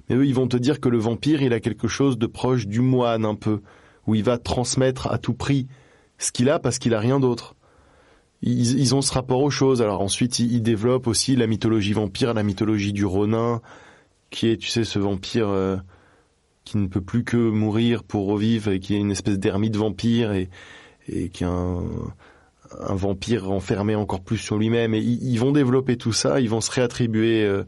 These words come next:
ces codes-là, tout en le mettant vraiment dans la vie. C'est-à-dire que le, le clan de Father Sebastian, il s'appelle... Attends, je t'ai pris le nom,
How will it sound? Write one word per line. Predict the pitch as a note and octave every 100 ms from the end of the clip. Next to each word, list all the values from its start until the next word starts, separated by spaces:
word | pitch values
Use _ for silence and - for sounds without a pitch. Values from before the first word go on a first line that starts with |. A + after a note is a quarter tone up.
| - - -
ces | - - G#2+
codes-là, | A2+ A2 B2 F3 - - - - -
tout | E3+ D3 E3+
en | D#3+
le | C#3
mettant | C3 C3+ D3+
vraiment | B2+ B2 C#3 D#3 B2+ - A#2
dans | A#2 C#3+
la | C3
vie. | A#2 B2 A2
C'est-à-dire | - A2+ A2+ A#2+
que | B2
le, | A2+ G#2+ G#2+ G2 - -
le | B2
clan | B2 D#3+ E3+ D3
de |
Father | B2+ C3 B2
Sebastian, | B2 B2+ A#2+ - - D3+ D3+
il |
s'appelle... | A#2 A#2 - C#3 C#3
Attends, | A2+ A2 F#2+
je | F#2+
t'ai | F#2+
pris | - - C3
le | G#2
nom, | A#2